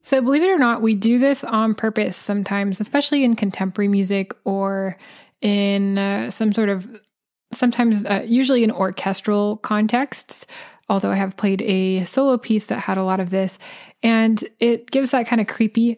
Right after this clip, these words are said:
effect, like, haunted house sound, um, and it can be really cool if done properly. But if you're doing it accidentally because your bow is kind of sliding down towards the bridge, you get this kind of squeaky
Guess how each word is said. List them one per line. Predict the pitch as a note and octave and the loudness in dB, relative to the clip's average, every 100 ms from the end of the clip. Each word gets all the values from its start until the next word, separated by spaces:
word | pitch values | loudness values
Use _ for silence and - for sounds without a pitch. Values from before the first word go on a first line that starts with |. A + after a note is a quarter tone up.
| - | -2
effect, | A3 B3 B3 B3 - | -2 0 0 -2 -4
like, | A3 - | -4 -2
haunted | G3+ G3 G3 | -2 0 0
house | F#3 G3 G3 - - | 0 0 0 -4 -8
sound, | - G3 F#3+ G3 G3 - - | -6 -4 -2 -2 -4 -6 -2
um, | F#3+ F#3 F#3+ | -2 0 0
and | G#3+ | 0
it | A3+ | 0
can | B3+ | 0
be | |
really | B3+ C4 B3+ | 2 2 0
cool | C4+ G#3+ | 0 0
if | F#3+ F#3+ - | -2 -6 -4
done | F#3+ F#3+ | -2 -2
properly. | - F#3 F#3+ F#3+ G3 - - - | -4 -4 -4 -6 -6 -12 -20 -6
But | - A3+ A3+ | 0 0 2
if | A3 A3 | 0 2
you're | |
doing | A3+ C4 B3+ | 2 4 4
it | A#3+ | 2
accidentally | G3 G3+ G#3 G3 G3+ G3+ G3+ | 0 -2 -2 0 0 0 0
because | G3 - F#3+ | -2 -2 -4
your | F#3 | -4
bow | F3+ A3+ A3+ A3 | -2 0 2 4
is | G#3 F#3+ | 2 0
kind | G#3 G3 | -4 -4
of | F3+ | -4
sliding | - G#3 G3+ G3+ | -2 0 0 0
down | G3 G3 G3 | 0 -2 -4
towards | F#3+ G3+ F#3+ G3 - | -4 -4 -4 -4 -6
the | G#3 | -2
bridge, | C4 D4 C4+ - - - - | 2 2 0 -4 -12 -12 -4
you | G#3+ | 0
get | G#3+ G3 | 0 0
this | F#3+ | -2
kind | - G3 | -2 -4
of | G3 | -4
squeaky | - - A3+ - G#3 G3 F#3 | -6 -2 -2 0 -2 0 -4